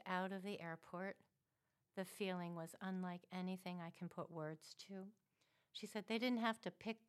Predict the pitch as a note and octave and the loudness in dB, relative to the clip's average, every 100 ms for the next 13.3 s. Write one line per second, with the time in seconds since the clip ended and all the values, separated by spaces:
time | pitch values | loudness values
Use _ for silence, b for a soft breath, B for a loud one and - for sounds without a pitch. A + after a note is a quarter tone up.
0 | _ F#3 G#3 B3+ C#4 - - G#3 F#3 F3+ | _ -2 2 4 2 0 0 2 2 0
1 | E3 E3+ F3 F#3 F3+ E3+ A3+ A#3+ A3+ - | -2 -4 -4 -2 -2 0 2 2 2 -2
2 | F#3+ G#3+ B3 D4+ - G3 F#3 - F3+ F3 | 0 6 6 6 4 0 -2 -2 0 0
3 | F3+ F3+ F#3 F#3 - A3+ A3+ A3+ - _ | -2 -2 -2 -2 2 4 4 2 -6 _
4 | - B3+ C#4+ D#4 C#4+ A3 G3 F#3+ F3 F3 | 2 4 6 6 4 2 0 -2 -2 -2
5 | E3 - - - - F#3 - - F3 F3 | -4 -8 -6 -6 -4 -6 -4 -4 -4 -4
6 | D#3+ C#3 - - _ b b b b b | -4 -4 -6 -10 _ b b b b b
7 | b b G#3 G3+ G#3 G3 G3 F#3 - F3+ | b b -8 -4 -4 -4 -4 -6 -4 -2
8 | F#3 F#3 - _ F#3+ F#3 F#3+ F#3+ F3 F3+ | -2 -4 -10 _ 4 4 4 0 -4 -4
9 | E3+ D#3 E3 - _ _ _ F3+ F3 E3+ | -4 -4 -6 -12 _ _ _ -2 -2 -4
10 | F#3 F3+ - - _ G3+ G3 G3 F#3 F3+ | -10 -10 -10 -16 _ -2 -2 -4 -4 -4
11 | - E3+ F3 F#3 F#3 - b b b b | -4 -4 -4 -6 -10 -14 b b b b
12 | b b - F#3 F3+ F3 F3 - F3+ F3 | b b -2 -2 -2 -4 -6 -8 -8 -6
13 | E3+ - - | -6 -6 -8